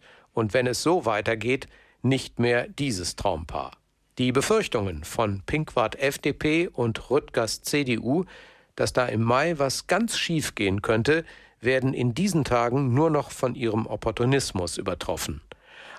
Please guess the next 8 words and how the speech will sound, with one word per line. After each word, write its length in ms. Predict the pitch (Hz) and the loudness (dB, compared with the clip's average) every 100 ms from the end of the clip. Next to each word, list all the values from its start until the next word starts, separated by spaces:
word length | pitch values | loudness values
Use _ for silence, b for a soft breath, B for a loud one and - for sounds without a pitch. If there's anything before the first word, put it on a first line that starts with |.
| - | 0
Allein 460 | 131 135 185 196 | 2 4 2 2
so 260 | 127 160 202 | 2 2 2
schlau 380 | - 139 131 120 | 0 2 2 2
ist 220 | - - | -2 -2
der 120 | 104 | 0
Wähler 320 | 110 117 123 | 2 2 0
schon 260 | - 131 123 | 0 0 2
lange, 420 | 123 120 87 - | 2 2 0 -4